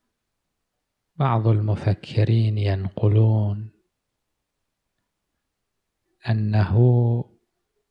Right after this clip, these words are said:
هذه الدولة العظمى فكرت أن تصنع مجلات وأن تشتري مجلات عالمية.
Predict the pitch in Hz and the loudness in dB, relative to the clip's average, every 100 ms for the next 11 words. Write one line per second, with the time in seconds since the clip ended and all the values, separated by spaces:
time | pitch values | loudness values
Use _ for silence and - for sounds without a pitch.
0 | _ _ _ _ _ _ _ _ - 131 | _ _ _ _ _ _ _ _ -6 2
1 | 131 113 101 101 104 104 110 107 104 98 | 2 2 0 -2 -4 -2 2 2 2 -2
2 | 98 - - 92 110 117 107 101 98 98 | -4 -6 -8 -6 -2 -2 -2 -4 -6 -6
3 | 104 139 - _ _ _ _ _ _ _ | -8 -10 -14 _ _ _ _ _ _ _
4 | _ _ _ _ _ _ _ _ _ _ | _ _ _ _ _ _ _ _ _ _
5 | - - 170 - _ - 135 135 135 135 | -12 -4 -2 -4 _ -2 0 2 0 -2
6 | - _ - - - _ _ _ - 113 | -6 _ -18 -18 -18 _ _ _ -10 -8
7 | 104 104 - 123 135 - - 131 117 117 | -6 -8 -2 0 0 -2 -4 -2 0 -2
8 | 104 101 - 104 98 98 104 101 107 - | -2 -4 -2 -2 -2 -2 -2 -4 -8 -16
9 | - - - _ _ _ _ _ _ _ | -20 -20 -20 _ _ _ _ _ _ _
10 | _ _ _ _ _ _ _ _ _ _ | _ _ _ _ _ _ _ _ _ _
11 | _ _ _ _ _ _ - 117 113 110 | _ _ _ _ _ _ -4 -2 -2 -2
12 | 98 - 110 - - - 120 131 131 131 | -6 -4 -4 -4 -10 -4 2 4 4 4
13 | 127 110 107 101 104 101 101 104 113 123 | 2 0 -2 0 -2 0 0 2 2 2
14 | - - 120 104 101 98 101 104 101 104 | 0 -8 -4 0 0 0 -2 -2 -4 -6
15 | 117 | -10